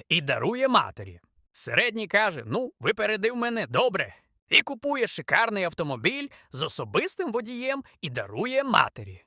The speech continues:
Третій син думає: «От, йолки-палки, випередили». І той випередив, і той.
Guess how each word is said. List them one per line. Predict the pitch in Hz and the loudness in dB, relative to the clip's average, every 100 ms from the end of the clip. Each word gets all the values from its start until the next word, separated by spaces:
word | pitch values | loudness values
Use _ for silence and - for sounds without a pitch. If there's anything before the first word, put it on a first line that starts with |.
| _ _ - | _ _ 0
Третій | 156 196 151 | 0 0 -6
син | - 165 | -6 -6
думає: | 131 156 113 92 - _ - | -4 -4 -4 -8 -18 _ 0
«От, | 147 320 240 | 2 2 2
йолки-палки, | - 349 311 285 277 330 349 285 | 2 2 -2 -4 2 2 2 0
випередили». | 170 339 - 262 233 208 131 101 _ _ _ - | 2 2 2 0 2 -2 -4 -8 _ _ _ -14
І | 120 | -4
той | 220 | -2
випередив, | 208 240 254 220 190 113 120 | 2 2 2 0 -2 -4 -8
і | |
той. | 120 165 196 143 | 0 2 2 -2